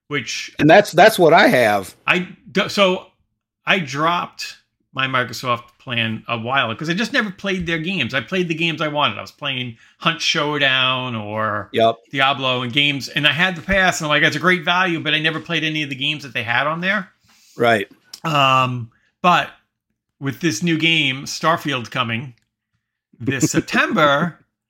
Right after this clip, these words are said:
Speaker 1: I
Speaker 2: Yes.
Speaker 1: probably will pick this back up in August and, and get the Game Pass and then get that game 'cause I think
Speaker 2: Yeah.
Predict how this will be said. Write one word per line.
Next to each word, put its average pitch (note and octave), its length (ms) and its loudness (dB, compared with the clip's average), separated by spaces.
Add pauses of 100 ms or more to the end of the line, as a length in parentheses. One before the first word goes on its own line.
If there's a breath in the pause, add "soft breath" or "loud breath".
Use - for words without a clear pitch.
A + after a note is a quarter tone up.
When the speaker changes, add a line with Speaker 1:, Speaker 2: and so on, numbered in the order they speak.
(220)
Speaker 1:
I C#3 80 2
Speaker 2:
Yes. D#3+ 180 6
Speaker 1:
probably G#3 520 8
will D#3 180 0
pick D#3+ 260 -6
this D3+ 140 -6
back C#3+ 320 -2
up C3 200 -2
in B2 80 -6
August A2 440 -4
and, A2+ 260 -8
and G#2+ 260 -8
get A#2 160 -4
the B2 60 -10
Game A#2 220 -2
Pass G#2+ 360 -4
and A2 80 -6
then G#2+ 160 -8
get G#2+ 240 -10
that G#2+ 200 -4
game - 300 -12
'cause A#2+ 160 -10
I B2 80 -6
think A#2 400 -6
Speaker 2:
Yeah. F#2 240 -4